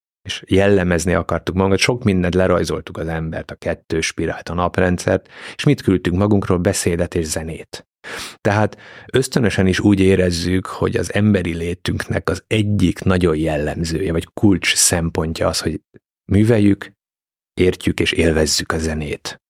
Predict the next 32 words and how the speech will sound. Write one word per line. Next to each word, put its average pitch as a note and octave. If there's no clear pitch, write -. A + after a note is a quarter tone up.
Viszont F2+
nem F#2
látszik D2+
az E2
evolúciós -
haszna. -
És -
ilyenkor A2
mindig D3+
el F#2
kell -
gondolkodni, F#2
hogy E2
akkor D#2+
miért E2+
van D#2+
velünk. D#2
És -
a G#2+
kérdés A2
bonyolultabb F2+
annál, F2
mint E2+
hogy -
erre F2+
egyértelmű E2+
választ D#2
lehessen E2
adni, E2
és E2
hát -
persze -